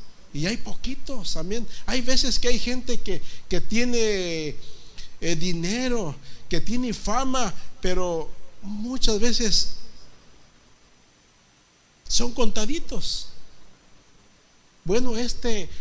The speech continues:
este personaje rico, hermanos, este, dice: "Si yo le he robado a alguno de ellos, se lo voy a regresar cuadri-, cuadri-, cuatro veces más", imagínense.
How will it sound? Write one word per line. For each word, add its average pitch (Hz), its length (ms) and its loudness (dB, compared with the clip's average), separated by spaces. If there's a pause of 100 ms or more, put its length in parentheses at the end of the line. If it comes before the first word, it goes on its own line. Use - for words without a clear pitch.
(160)
este 214 240 2
personaje 202 600 0
rico, 220 360 0
hermanos, 196 500 0 (380)
este, 160 340 0
dice: 202 460 -2 (500)
"Si 135 480 -2
yo 214 420 -4
le 180 120 -2
he 220 60 0
robado 208 440 2
a 180 60 0
alguno 202 460 0
de 196 140 2
ellos, 233 280 4
se - 140 0
lo 135 120 -4
voy 175 200 -4
a 190 60 -2
regresar 165 560 -2 (2750)
cuadri-, 151 380 0 (340)
cuadri-, 147 320 2 (1900)
cuatro 165 320 -4
veces 160 320 -2
más", 190 320 -8
imagínense. 180 720 -6